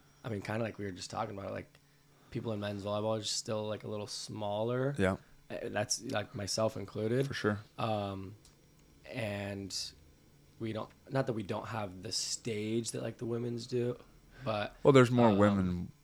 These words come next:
Speaker 2: watching, much
Speaker 1: Yeah, yeah,
Speaker 2: more women
Speaker 1: exactly.
Speaker 2: watching and playing the sport, right?
Speaker 1: Yeah. So, I mean, like, growing the sport overall will help with that, but also just, like, each individual, um, I don't know of any that are, like,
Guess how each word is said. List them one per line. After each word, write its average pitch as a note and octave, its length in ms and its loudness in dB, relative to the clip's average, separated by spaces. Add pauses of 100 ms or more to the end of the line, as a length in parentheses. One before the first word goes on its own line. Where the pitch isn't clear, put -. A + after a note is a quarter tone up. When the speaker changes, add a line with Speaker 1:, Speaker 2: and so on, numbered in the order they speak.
(160)
Speaker 2:
watching, F2 580 2
much A2 200 8
Speaker 1:
Yeah, B2 140 6
yeah, G#2+ 60 2
Speaker 2:
more G2+ 200 10
women F#2+ 220 8
Speaker 1:
exactly. F2+ 180 4
Speaker 2:
watching F#2 380 4
and F2 120 2
playing F2+ 320 6
the D2+ 60 0
sport, - 300 -2
right? - 120 2
Speaker 1:
Yeah. B2 300 0
So, B2+ 400 4
I B2 80 8
mean, D3 200 4
like, C3+ 160 4
growing C3+ 220 8
the A#2+ 60 4
sport - 500 0 (560)
overall G2+ 720 0 (180)
will G2+ 160 -4
help G2+ 220 -4
with - 160 -8
that, G2+ 320 -6
but A2 280 4 (260)
also B2+ 240 2
just, G2+ 160 -2
like, G2+ 140 -4
each A2+ 180 -6
individual, G2 560 -6 (260)
um, G2 460 -4 (960)
I G#2+ 100 -4
don't B2 240 0
know G2+ 200 0
of G2+ 120 -2
any G#2 220 -6
that F#2+ 160 -8
are, G2 100 -8
like, F#2+ 300 -10